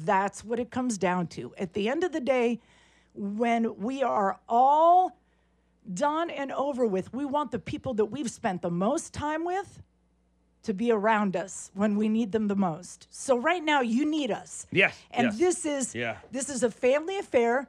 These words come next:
Speaker 1: You made a decision. You made a decision to basically build on who you are
Speaker 2: Mm-hmm.
Speaker 1: in your career and, and take care of your family hand in hand.
Speaker 2: Right.
Speaker 1: Is that right?
Speaker 2: That's right.
Speaker 1: Okay. And so because of that,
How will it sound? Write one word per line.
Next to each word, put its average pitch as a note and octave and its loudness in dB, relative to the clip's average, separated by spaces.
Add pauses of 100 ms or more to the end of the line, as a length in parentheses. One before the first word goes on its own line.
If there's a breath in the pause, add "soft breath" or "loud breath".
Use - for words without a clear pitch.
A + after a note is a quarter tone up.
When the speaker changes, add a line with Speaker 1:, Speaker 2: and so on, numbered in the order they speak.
(180 soft breath)
Speaker 1:
You A3+ 0
made A#3 2
a E4+ 2
decision. A#3+ -2 (240 soft breath)
You G#3+ -4
made C#4+ -2
a D#4+ 0
decision C#4+ -6 (340 soft breath)
to A3+ -2 (420)
basically B3+ -8 (360)
build D4 4
on D#4+ 4
who C4 -2
you D4 2
are A#3 4
Speaker 2:
Mm-hmm. C3+ -2 (200)
Speaker 1:
in A3+ 0
your D#4+ 0
career B3 0
and, A3+ -2 (180)
and G#3+ -2
take G#3+ -6
care G#3+ -2
of F3+ -2
your G3 0
family F3 -6
hand D#3 -4
in C#3+ -4
hand. B2+ -6 (120)
Speaker 2:
Right. D#2 -8 (260)
Speaker 1:
Is E3 -6
that F3 4
right? A3 2
Speaker 2:
That's G2+ -4
right. B2+ -2 (240 soft breath)
Speaker 1:
Okay. F3+ -4 (360 loud breath)
And F#3+ -2
so G#3+ 2
because C4 0
of A#3 -2
that, A3+ 2